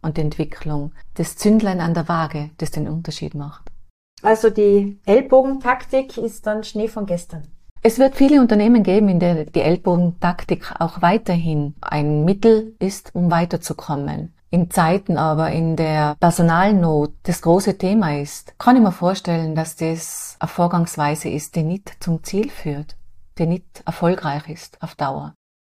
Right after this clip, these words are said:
Speaker 2: Das Tipps, Übungen, Vorgehensweisen, wie ich meine emotionale Intelligenz steigern kann.
Speaker 1: Da gibt's einiges. Also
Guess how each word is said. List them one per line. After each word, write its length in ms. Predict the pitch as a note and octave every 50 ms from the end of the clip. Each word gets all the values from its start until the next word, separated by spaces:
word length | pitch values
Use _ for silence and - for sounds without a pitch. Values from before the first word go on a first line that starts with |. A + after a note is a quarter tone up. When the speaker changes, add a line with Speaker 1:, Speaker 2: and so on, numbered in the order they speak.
| _ - - - - -
Speaker 2:
Das 260 | A#3 A#3 - - -
Tipps, 440 | - D#4 D4+ D4+ - - - - -
Übungen, 600 | - - C4 C#4 B3+ A#3+ A#3+ A3+ A3+ A3 A3 G#3+
Vorgehensweisen, 1000 | - - G#3+ A3 G#3+ G#3+ G3+ G3+ G3+ - - - - F#3 F#3+ - - F#3+ F#3 F3+
wie 100 | F#3+ F#3+
ich 140 | F#3 - -
meine 420 | E3+ E3 E3+ E3+ E3+ E3+ E3+ F3 -
emotionale 600 | F3+ F#3 F#3+ G3 G3 - F#3 F3 E3+ E3+ F3 F3+
Intelligenz 720 | F3+ E3+ - E3 E3 - - D3 D#3+ F3 - - - - - - - -
steigern 460 | - - D#3 D3+ D3+ - C3 - -
kann. 260 | - - - D#3 - - - _ _ _ _ -
Speaker 1:
Da 80 | F3+
gibt's 300 | - F#3 F3 F3 - -
einiges. 540 | - D3+ D#3+ D3+ E3+ F#3+ E3 D#3+ D3+ D3+ -
Also 260 | - E3 D3+ D#3+ D#3+